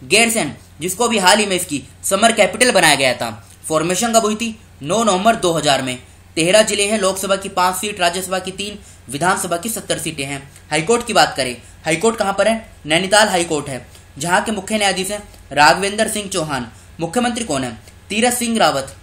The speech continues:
राज्यपाल कौन है? बेबी रानी मौर्य। हिमाचल प्रदेश, हरियाणा, उत्तर प्रदेश, तीन राज्यों के साथ सीमा लगती है और नेपाल के साथ इसकी boundary भी लगती है, जो इसे ये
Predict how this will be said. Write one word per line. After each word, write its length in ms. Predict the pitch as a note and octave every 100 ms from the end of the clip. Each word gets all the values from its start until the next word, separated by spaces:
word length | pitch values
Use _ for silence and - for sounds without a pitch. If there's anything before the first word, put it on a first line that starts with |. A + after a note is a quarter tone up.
| - - C3+
राज्यपाल 400 | D3+ A3 A3+ A3+
कौन 200 | A3 A3+
है? 60 |
बेबी 280 | G#3+ F#3+ G3
रानी 260 | G3+ F3 F#3+
मौर्य। 380 | D3+ C3 A#2+ A2 - - - - - - -
हिमाचल 340 | C#3 D3+ G3
प्रदेश, 420 | F#3+ F#3+ G#3 G#3 - - -
हरियाणा, 480 | C#3+ E3+ F3 F#3 G3 D#3
उत्तर 220 | D#3+ C#3+
प्रदेश, 360 | C3 B2 A#2+ - - - -
तीन 180 | D3+ A#2
राज्यों 280 | G3+ G3+ G3+
के 80 |
साथ 500 | G3 G3 F3+ - -
सीमा 280 | - D3+ D#3+
लगती 280 | G3 D4+ G#3
है 180 | G3+ G#3+ - - - -
और 100 | E3+
नेपाल 340 | E3+ F#3 G#3+
के 100 | G#3
साथ 360 | F#3 C#3+ - D#3+
इसकी 280 | D3+ A3 A3+
boundary 380 | D3+ D3 D#3 G#3
भी 80 |
लगती 240 | E3 - D#3+
है, 100 | F#3+
जो 100 | F#3+
इसे 160 | F#3+
ये 240 | G3+ D#3